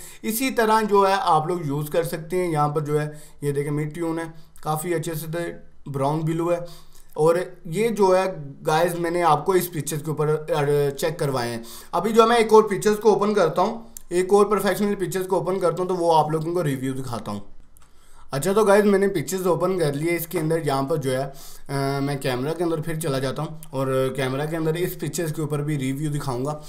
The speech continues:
वो Canon की पिक्चर थी, ये Nikon camera की pictures है, ठीक है। इन दोनों के ऊपर भी काफ़ी अच्छी सी fantastic लुक जो आएगी, जैसे कि यहाँ पर आप लोग वो-, watch कर सकते हैं।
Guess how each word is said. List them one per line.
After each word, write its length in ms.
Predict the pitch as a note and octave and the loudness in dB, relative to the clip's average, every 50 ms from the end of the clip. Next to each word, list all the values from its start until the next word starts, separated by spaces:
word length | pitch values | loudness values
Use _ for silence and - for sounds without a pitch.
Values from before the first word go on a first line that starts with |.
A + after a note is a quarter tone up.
| - - - - - | -14 -14 -12 -10 -6
वो 160 | C#3+ D3 E3+ F3 - | -2 -2 -2 0 0
Canon 280 | F3 D3+ C#3+ D3+ E3+ F3 | 0 0 2 2 0 0
की 100 | E3+ G3 | -2 -4
पिक्चर 300 | F#3+ G#3 G3 D#3 - G#3 | -4 -4 -2 0 0 0
थी, 140 | G3+ - A3+ | 0 0 -2
ये 120 | G#3 A#3 E3 | 0 0 2
Nikon 420 | - C#3 C3 B2 - E3+ D#3+ D#3+ D#3 | 2 0 0 -2 -4 -4 -6 -4 -4
camera 280 | D3+ C3 B2 A#2+ B2 B2 | -4 -4 -2 -4 -4 -6
की 120 | B2+ C3 | -6 -6
pictures 380 | A#2+ B2 G#2 - A#2+ A#2+ A2 A2+ | -8 -8 -8 -8 -8 -8 -6 -6
है, 100 | G#2+ G#2 G#2 - | -6 -6 -6 -6
ठीक 160 | C#3+ C3+ D3+ | -6 -4 -4
है। 60 | F#3+ F#3+ - - | -4 -4 -4 -4
इन 120 | G3 F#3+ F3+ | -4 -2 -2
दोनों 240 | D#3+ E3 E3 F#3+ G3+ | 0 0 2 2 2
के 80 | F#3+ | 2
ऊपर 220 | G3+ - F#3+ G3 F#3+ | 2 2 2 0 0
भी 120 | F3+ G#3+ G#3+ | -2 -4 -4
काफ़ी 360 | - F#3+ E3+ D#3+ - F#3+ F3+ | -2 0 0 0 0 0 -2
अच्छी 200 | E3 D#3+ - E3 | -2 -2 -4 -4
सी 100 | E3+ F#3+ | -4 -4
fantastic 480 | F#3+ F#3 E3 D#3 D3+ D3 - - F3 | -2 -2 -2 -2 -2 -2 -4 -4 -6
लुक 200 | D#3+ D#3 D3+ D3+ | -4 -4 -4 -4
जो 160 | D3+ D3 D3 C3 | -2 -2 0 0
आएगी, 220 | B2 B2+ C3+ D3 | 0 -2 -4 -4
जैसे 240 | C#3 C#3 C3+ D3 D3+ | -4 -4 -4 -4 -4
कि 80 | D3 | -4
यहाँ 160 | C#3+ C#3+ C#3 C3+ | -2 -2 -2 0
पर 120 | D3 C#3+ | 0 0
आप 140 | C3+ B2+ C3 | 0 0 -2
लोग 160 | C#3 C3+ C3+ | -2 -4 -4
वो-, 140 | C3 C3 - B2+ C#3 | -6 -6 -8 -6 -4
watch 240 | C3 B2 B2+ C3 C3 | -2 -2 -2 -2 -4
कर 120 | D3 C3 | -6 -6
सकते 280 | - - C3+ A#2 D3 D3 | -6 -6 -8 -8 -6 -6
हैं। 220 | D3 D3+ D3 D3 | -6 -6 -6 -8